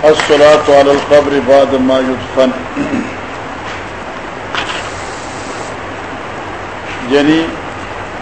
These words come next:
حکم صلاة علی القبر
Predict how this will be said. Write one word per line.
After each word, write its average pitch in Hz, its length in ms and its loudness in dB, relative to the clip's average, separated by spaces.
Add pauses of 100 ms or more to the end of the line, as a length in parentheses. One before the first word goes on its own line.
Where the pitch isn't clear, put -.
(840)
حکم 170 340 2 (200)
صلاة 139 500 6 (460)
علی 131 140 6
القبر 135 540 4